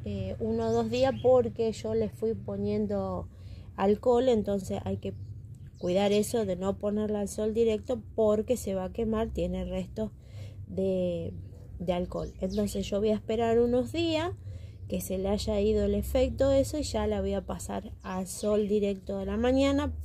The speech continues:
porque acá en el invernadero se tiola y bastante, así que vamos a hacer eso. Y por acá la otra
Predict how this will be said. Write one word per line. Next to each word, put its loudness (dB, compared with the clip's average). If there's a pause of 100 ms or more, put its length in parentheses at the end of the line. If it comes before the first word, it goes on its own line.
porque 4 (380)
acá -2
en 0
el 2
invernadero -2
se -10
tiola -6
y -10
bastante, -12
así -14
que -10 (460)
vamos -4
a -6
hacer -4
eso. -10 (1300)
Y -4
por 0
acá -2 (1800)
la -8
otra -2